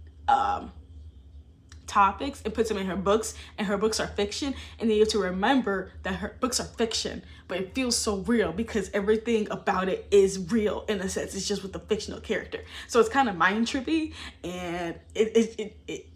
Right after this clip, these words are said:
it irks you cause you're like, Ooh, mm, mm, ugh. Especially for a book, for her book Grown.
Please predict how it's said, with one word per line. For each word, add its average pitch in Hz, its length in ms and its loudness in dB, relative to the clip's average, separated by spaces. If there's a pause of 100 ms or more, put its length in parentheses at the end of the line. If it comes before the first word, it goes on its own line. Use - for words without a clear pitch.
it 226 160 8
irks - 400 2
you 170 200 -4
cause 240 160 2
you're 226 120 4
like, - 280 -6
Ooh, 254 480 4
mm, 254 420 -2 (320)
mm, 294 480 2 (600)
ugh. 214 420 6 (560)
Especially 240 460 0
for 214 260 0
a 202 60 0
book, 202 320 -2 (260)
for 208 180 2
her 202 160 0
book 190 380 -6
Grown. 190 520 0